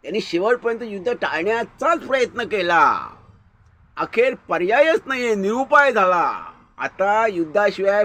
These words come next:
पर्याय नाही, म्हणून स्वसंरक्षणासाठी, धर्माची स्थापना स-, करण्यासाठी त्यांना युद्ध करावं लागलं. आजची भारताची स्थिती ही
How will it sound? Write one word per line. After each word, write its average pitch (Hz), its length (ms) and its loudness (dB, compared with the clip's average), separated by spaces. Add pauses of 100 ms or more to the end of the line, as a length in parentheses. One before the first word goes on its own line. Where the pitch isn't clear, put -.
(120)
पर्याय 208 520 2
नाही, 185 560 -2
म्हणून 175 320 -6
स्वसंरक्षणासाठी, 185 1600 -2
धर्माची 170 580 -4
स्थापना 175 560 -2
स-, 175 80 -4
करण्यासाठी 147 1080 -4 (760)
त्यांना 151 280 -4
युद्ध 165 460 0
करावं 160 500 0
लागलं. 69 280 -14 (340)
आजची 240 400 -10
भारताची 170 520 -4
स्थिती 170 460 -10
ही 220 260 -10